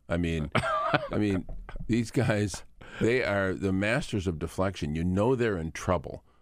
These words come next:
Speaker 1: when they start talking about Hillary Clinton again. You know they got a real problem and that, and that we're getting close to zeroing in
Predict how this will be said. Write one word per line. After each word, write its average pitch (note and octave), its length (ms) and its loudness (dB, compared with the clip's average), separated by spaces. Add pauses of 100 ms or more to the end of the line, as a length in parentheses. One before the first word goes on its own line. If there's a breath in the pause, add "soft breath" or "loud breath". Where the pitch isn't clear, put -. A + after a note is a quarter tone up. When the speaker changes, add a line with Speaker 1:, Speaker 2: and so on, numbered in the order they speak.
(120 soft breath)
Speaker 1:
when D#2+ 180 0
they D#2+ 80 0
start E2+ 280 -2
talking D#2+ 380 -2
about C#2 460 -4
Hillary C#2 340 -6
Clinton - 340 -8
again. A#1 340 -10 (100)
You F#2 120 2
know G#2 160 4
they F#2 120 0
got E2 160 0
a D2 80 -2
real F#2 280 2
problem D2 600 -2
and D#2 120 -2
that, D2+ 160 -6
and D#2 160 -2
that D2 80 -6
we're F2 100 -4
getting D2+ 300 -4
close F#2 480 -2
to - 100 -6
zeroing D#2 540 -2
in D2 300 -4